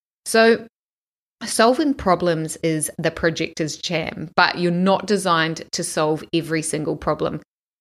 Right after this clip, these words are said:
The ones that come naturally to projectors are the ones that you have the most significant impact with. And that's a really huge part of the projector journey, is learning, what is it that I see so clearly?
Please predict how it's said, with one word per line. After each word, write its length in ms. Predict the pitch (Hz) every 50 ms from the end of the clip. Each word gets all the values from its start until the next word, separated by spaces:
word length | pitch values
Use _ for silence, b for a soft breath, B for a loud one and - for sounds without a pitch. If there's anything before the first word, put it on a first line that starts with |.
| _ _ _ _ _
The 100 | 185 175
ones 420 | 175 190 190 202 233 262 269 -
that 120 | 294 -
come 360 | - - 254 226 208 190 175 160
naturally 580 | 156 156 - - - - 170 170 170 170 175 170
to 120 | - 196
projectors 640 | - - 180 165 180 170 - - 226 233 240 233 - - -
are 60 | 170
the 100 | 160 165
ones 440 | 151 151 156 156 156 160 160 156 -
that 100 | 147 -
you 160 | 156 160 151
have 200 | 156 160 147 143 -
the 80 | 151
most 420 | 147 156 151 151 151 156 156 - -
significant 640 | - 143 139 151 151 - - - - 151 - -
impact 480 | 156 151 156 - - 165 - - - -
with. 260 | 185 240 285 294 - B B B B B B B B
And 120 | - 180 180
that's 180 | 175 113 -
a 100 | - 185
really 520 | 175 170 170 170 180 180 180 180 175 180 175
huge 560 | 175 - - - 180 185 185 180 165 165 -
part 400 | - 175 170 165 165 156 - -
of 200 | - 160 143 -
the 60 | 165
projector 540 | 160 - - 165 147 - 147 - - - 156
journey, 640 | 139 - - 147 151 165 190 190 165 156 151 - -
is 240 | 156 151 139 - 160
learning, 320 | 165 156 156 151 147 -
what 240 | - - 165 220 254
is 180 | 220 226 226
it 140 | 185 - -
that 120 | 180 - -
I 100 | - 156
see 240 | - - - -
so 220 | - - - - - -
clearly? 440 | - - 160 156 - - 87 -